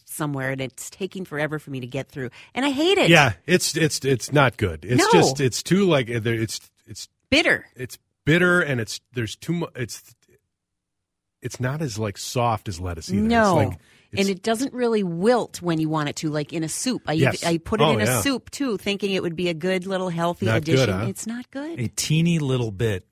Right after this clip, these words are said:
Speaker 3: goes a very long way
Speaker 1: Maybe
Speaker 3: in a
Speaker 1: that's
Speaker 3: salad
Speaker 1: it.
Speaker 3: or a soup, I
Speaker 2: Yes.
Speaker 3: think.
Speaker 2: So you could just say, "Yeah, there's kale in it."
Speaker 3: Yeah,
Speaker 2: Like
Speaker 3: that's
Speaker 2: one
Speaker 3: it's
Speaker 2: strip.
Speaker 3: healthy.
Speaker 1: God.
Speaker 3: My wife made, remember when kale chips were all the rage?
Speaker 2: Oh, yeah,
Speaker 1: Yes.
Speaker 2: yeah.
Speaker 3: My wife tried it.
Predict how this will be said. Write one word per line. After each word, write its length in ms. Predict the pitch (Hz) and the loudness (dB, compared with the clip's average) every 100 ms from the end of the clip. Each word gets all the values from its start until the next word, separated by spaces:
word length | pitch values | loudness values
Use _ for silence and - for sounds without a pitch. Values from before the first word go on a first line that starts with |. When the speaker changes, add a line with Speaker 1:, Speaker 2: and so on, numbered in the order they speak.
| 127 | -8
Speaker 3:
goes 280 | 120 113 | -4 -4
a 60 | 95 | -6
very 440 | 87 90 110 104 | -10 -4 -2 -2
long 320 | 101 95 90 90 | -4 -6 -10 -10
way 300 | 90 85 82 | -12 -12 -4
Speaker 1:
Maybe 220 | 180 170 | -2 0
Speaker 3:
in 80 | 107 | -2
a 20 | |
Speaker 1:
that's 160 | 170 180 | -2 -2
Speaker 3:
salad 400 | 107 104 101 101 | -2 -2 -2 -4
Speaker 1:
it. 60 | |
Speaker 3:
or 160 | 92 87 | -6 -8
a 40 | |
soup, 360 | - - 104 101 | -10 -8 -8 -6
I 80 | 107 | 0
Speaker 2:
Yes. 300 | 113 107 107 | 2 2 -2
Speaker 3:
think. 180 | - - _ - | -10 -18 _ -2
Speaker 2:
So 60 | |
you 160 | 147 156 | 0 2
could 60 | 127 | 4
just 160 | 165 | 2
say, 280 | - 156 123 131 | 4 4 6 6
"Yeah, 100 | 160 | 6
there's 160 | 165 | 4
kale 280 | - 139 107 | 4 2 2
in 80 | 104 | 0
it." 100 | 113 | 2
Speaker 3:
Yeah, 200 | 165 147 | 2 4
Speaker 2:
Like 40 | 117 | 4
Speaker 3:
that's 160 | 165 | 6
Speaker 2:
one 140 | 156 156 | 8 8
Speaker 3:
it's 100 | 220 | 8
Speaker 2:
strip. 160 | 147 151 | 6 6
Speaker 3:
healthy. 260 | 143 151 127 | 4 -4 -8
Speaker 1:
God. 480 | 240 262 214 156 127 | -6 -4 -6 -8 -2
Speaker 3:
My 160 | 139 | 0
wife 360 | 143 156 165 - | 2 2 2 0
made, 420 | 139 131 123 107 - - | -2 0 0 -2 -12 -4
remember 220 | 147 185 | 0 2
when 120 | 180 | 0
kale 320 | - 143 143 | 2 2 2
chips 360 | 139 - 143 - | 0 0 0 -2
were 160 | 135 139 | -2 0
all 100 | 139 | 0
the 120 | 135 | 0
rage? 260 | 135 135 135 | 0 2 4
Speaker 2:
Oh, 40 | |
yeah, 60 | - - | 4 4
Speaker 1:
Yes. 200 | - - 78 | 0 -4 -10
Speaker 2:
yeah. 140 | 78 - _ _ _ - | -14 -20 _ _ _ -4
Speaker 3:
My 120 | 127 | 0
wife 240 | 135 127 | 2 0
tried 320 | - 123 104 | -2 -2 -2
it. 100 | 87 | -6